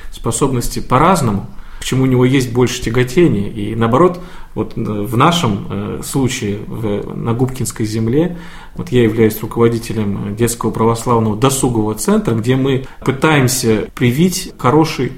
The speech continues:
вкус к правильному проведению досуга. Да, чтобы можно было вместе собраться для того, чтобы, ну, спеть песню какую-то, для того, чтобы поиграть в игры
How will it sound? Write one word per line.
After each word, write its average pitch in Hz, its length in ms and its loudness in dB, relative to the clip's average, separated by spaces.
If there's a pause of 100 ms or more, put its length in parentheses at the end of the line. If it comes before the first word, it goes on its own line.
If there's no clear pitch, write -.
(140)
вкус - 460 0
к - 120 -12 (100)
правильному 139 480 2
проведению 120 480 2
досуга. 123 580 -2 (360)
Да, 170 120 0
чтобы 170 240 -4
можно 139 220 2
было 127 160 6
вместе 135 500 0 (180)
собраться 160 580 4
для 113 140 -2
того, 135 240 4
чтобы, 104 500 -2
ну, 110 140 -6
спеть 202 380 2
песню 120 440 4
какую-то, 107 480 -6
для 113 140 -2
того, 143 140 2
чтобы 139 200 -6
поиграть 147 380 4
в 127 140 2
игры 127 340 2